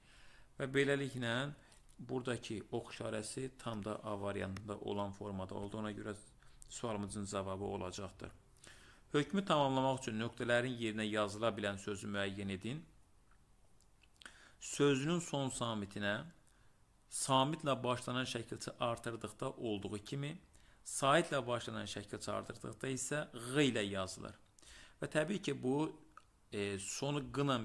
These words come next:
bitən milli mənşəli sözlərdən gedir, yəni dilimizə məxsus sözlərdən gedir. Və bu da verilmiş sözlərin içərisində yalnız tapşırıq sözüdür. Layiq,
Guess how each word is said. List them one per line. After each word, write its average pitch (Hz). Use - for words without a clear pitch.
bitən 110
milli 127
mənşəli 107
sözlərdən 101
gedir, 101
yəni 101
dilimizə 101
məxsus 98
sözlərdən 101
gedir. 107
Və 160
bu 175
da 147
verilmiş 131
sözlərin 110
içərisində 127
yalnız 131
tapşırıq 113
sözüdür. -
Layiq, 131